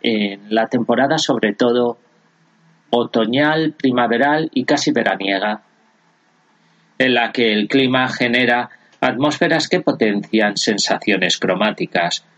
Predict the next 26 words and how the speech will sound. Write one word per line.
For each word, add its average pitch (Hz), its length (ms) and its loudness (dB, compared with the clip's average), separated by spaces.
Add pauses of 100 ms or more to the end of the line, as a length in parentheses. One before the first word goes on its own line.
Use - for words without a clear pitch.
(220)
una 104 180 4
característica 107 960 0
que 117 120 -2
el 110 120 0
colaborador 139 680 2
habitual 127 580 0
de 110 100 2
los 107 220 0
hermanos 127 460 0
Coen 98 420 -2 (300)
exprime 101 500 0
al 95 140 -2
máximo, 95 680 -2 (400)
tanto 117 460 0
en 110 160 2
la 107 100 0
degradación 107 680 0
voluntaria 120 720 0
de 110 120 0
los 104 200 0
fotogramas 127 840 0 (300)
que 123 80 2
transcurren 123 640 0
en 123 160 0
la 151 160 2
ciudad, 104 460 0